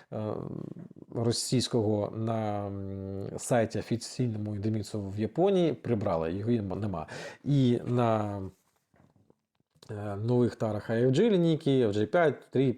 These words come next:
сім, неважно, теж нема вже російського представництва. Ось так. Ось все ж, все, що ми отримали і що маємо,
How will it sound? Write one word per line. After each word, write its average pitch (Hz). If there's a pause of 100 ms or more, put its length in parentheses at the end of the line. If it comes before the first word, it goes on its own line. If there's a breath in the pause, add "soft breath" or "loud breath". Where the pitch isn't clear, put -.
сім, 110
неважно, 104 (300 loud breath)
теж 151
нема 110
вже 98 (200)
російського -
представництва. - (500 loud breath)
Ось 185
так. 98 (440 loud breath)
Ось 196 (380)
все -
ж, 170
все, -
що -
ми 139
отримали 127
і 127 (360 loud breath)
що -
маємо, 123